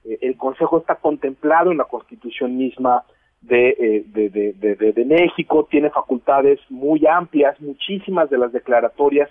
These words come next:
que hemos visto en momentos recientes, con, incluso con restricciones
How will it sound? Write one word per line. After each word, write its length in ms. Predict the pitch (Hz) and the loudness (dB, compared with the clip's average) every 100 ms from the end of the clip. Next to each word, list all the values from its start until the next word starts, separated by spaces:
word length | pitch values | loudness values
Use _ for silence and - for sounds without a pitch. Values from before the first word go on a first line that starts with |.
| - | -4
que 100 | 131 | -8
hemos 300 | 135 131 - | -6 -10 -6
visto 480 | 147 160 - 131 - _ _ _ | -6 -6 -2 -4 -4 _ _ _
en 320 | 117 113 113 113 | -2 -2 -2 -6
momentos 440 | 127 135 135 143 | -2 -2 0 0
recientes, 640 | 113 - 156 180 190 139 - | 0 0 0 0 0 -2 -2
con, 220 | 120 107 | -4 -4
incluso 420 | 113 107 156 170 | -10 0 0 0
con 140 | - 113 | -2 -4
restricciones 580 | - - 110 - 147 | -6 -10 -8 0 0